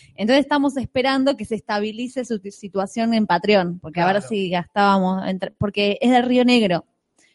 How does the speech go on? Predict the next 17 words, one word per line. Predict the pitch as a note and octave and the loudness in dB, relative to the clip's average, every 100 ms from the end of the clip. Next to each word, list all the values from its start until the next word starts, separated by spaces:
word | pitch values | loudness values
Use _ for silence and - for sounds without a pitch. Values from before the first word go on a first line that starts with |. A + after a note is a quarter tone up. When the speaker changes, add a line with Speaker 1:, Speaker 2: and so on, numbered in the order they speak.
| _ | _
Speaker 1:
Entonces | G3 G3+ B3 A3+ | -8 -4 -4 -4
nos | G#3 | -4
salía | G#3+ G3+ A#3+ | -2 2 2
como | G#3 G3 | 2 2
cuatrocientos | G#3 G3+ G#3 A#3 A#3 A#3 | 2 2 2 2 2 2
pesos | - F#3 A#3+ - | 2 4 2 4
<laughs> | E4 - | 4 6
mandarle | E4 C#4+ C#4+ D4 | 6 6 6 4
Speaker 2:
Ah, | C4+ | 4
Speaker 1:
la | C#4 | 4
Speaker 2:
mierda. | C4 | 2
Speaker 1:
remera. | C4 B3 A#3+ A#3+ B3 A#3+ _ - | 0 0 0 -2 -4 -6 _ -20
Speaker 2:
Y | C4 | -12
Nati, | E4 E4 C4+ | -12 -8 -6
vos | F4+ D#4+ | -4 -2
decís | D#4 - | -2 -4
Patreon. | F#3+ F3 E3 C3+ B2 | -10 -8 -10 -10 -12